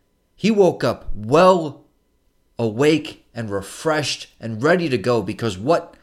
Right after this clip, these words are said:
a hell of a promo, as if anything should be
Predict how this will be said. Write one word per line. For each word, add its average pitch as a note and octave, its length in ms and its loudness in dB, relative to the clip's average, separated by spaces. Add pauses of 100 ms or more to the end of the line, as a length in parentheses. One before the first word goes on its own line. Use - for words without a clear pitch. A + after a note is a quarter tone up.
(340)
a A2+ 80 -6
hell C#3 400 0
of B2 120 -2
a A2+ 60 -12
promo, C#3+ 580 -4
as A2+ 200 -6
if A#2 200 -8
anything C#3 600 -6 (280)
should B2 360 -4
be B2+ 400 -2